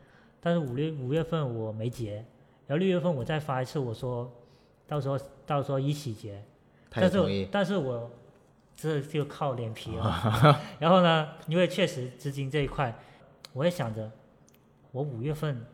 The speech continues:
Speaker 1: 到六月份结的话就更多，所以呢，但六月份那一批呢是很大的一，一笔数目，所以我就在五月底我给他结了前面两笔款，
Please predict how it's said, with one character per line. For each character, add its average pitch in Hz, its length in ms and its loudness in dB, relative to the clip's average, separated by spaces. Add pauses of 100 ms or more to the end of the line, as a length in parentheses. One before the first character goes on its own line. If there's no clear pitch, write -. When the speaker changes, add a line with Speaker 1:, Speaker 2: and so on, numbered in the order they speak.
Speaker 1:
到 156 200 -2
六 156 160 -2
月 151 100 0
份 151 160 -4
结 110 160 -8
的 113 80 -8
话 123 160 -8 (140)
就 143 60 -8
更 131 220 -4
多， 107 240 -8 (640)
所 131 160 -6
以 - 40 -4
呢， 127 280 -6
但 170 160 0
六 202 160 2
月 180 80 4
份 160 180 0
那 165 140 0
一 139 60 0
批 139 260 -6
呢 131 180 -6 (100)
是 - 160 -8
很 110 180 -10
大 135 240 -2
的 113 80 -6
一， 107 100 -8 (360)
一 135 80 -8
笔 120 120 -8
数 131 220 -8
目， 123 200 -10 (400)
所 - 160 -8
以 143 40 -2
我 123 140 -4
就 143 120 -6
在 139 180 -2 (300)
五 113 140 -8
月 147 160 0
底 117 320 -8 (480)
我 131 100 -8
给 117 60 -6
他 123 100 -2
结 113 280 -8
了 120 120 -2
前 117 180 -10
面 123 140 -6
两 113 160 -10
笔 113 100 -10
款， 107 200 -16